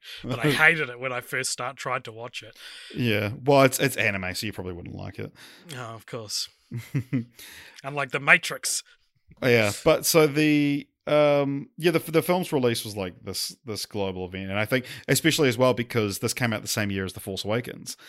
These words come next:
Speaker 2: And, uh, no, sorry, not The Force Awakens, The, The Phantom Menace.
Speaker 1: I was like, "Where are we? What are we talking about?"
Speaker 2: <laughs> Yeah, this came out the same year as The Phantom Menace, um, which,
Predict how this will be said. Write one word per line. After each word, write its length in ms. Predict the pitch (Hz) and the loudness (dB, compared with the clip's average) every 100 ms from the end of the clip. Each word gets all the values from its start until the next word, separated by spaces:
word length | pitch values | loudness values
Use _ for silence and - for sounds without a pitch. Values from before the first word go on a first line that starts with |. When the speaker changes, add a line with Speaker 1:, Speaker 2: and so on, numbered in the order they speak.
| - _ 131 | -20 _ 2
Speaker 2:
And, 480 | 120 107 101 101 - _ _ _ _ _ | 4 4 0 -6 -10 _ _ _ _ _
uh, 140 | 131 123 | 2 2
no, 140 | 123 | 2
sorry, 180 | 117 110 | 0 -2
not 80 | 98 | -4
The 80 | 98 | -6
Force 180 | 98 | -6
Awakens, 240 | 101 95 95 | -4 -6 -4
The, 220 | 101 - | -4 -4
The 80 | 101 | -2
Phantom 240 | 120 107 | 0 0
Menace. 320 | 110 87 - - | -2 -4 -8 -8
Speaker 1:
I 80 | 151 | -6
was 120 | 151 | -2
like, 220 | 160 151 | -2 -2
"Where 380 | 151 147 196 233 | -6 2 8 10
are 200 | 233 226 | 10 10
we? 320 | 220 220 214 190 | 10 10 8 4
What 220 | 170 220 | 2 4
are 60 | 220 | 6
we 100 | 233 | 6
talking 420 | - 240 220 214 | 4 2 4 4
about?" 280 | 233 247 226 | 6 6 8
Speaker 2:
<laughs> 720 | 285 - 202 175 180 180 147 - | 8 8 8 10 8 8 4 2
Yeah, 200 | 131 104 | 2 2
this 220 | 110 123 | 2 2
came 140 | 151 127 | 2 2
out 60 | |
the 60 | 117 | 2
same 180 | 117 110 | 0 0
year 80 | |
as 80 | 104 | -2
The 60 | 95 | -2
Phantom 280 | 107 101 107 | -2 -2 0
Menace, 400 | 127 113 - - | 0 0 -2 -4
um, 220 | 113 107 101 | -4 -2 -2
which, 280 | 110 - | -2 -2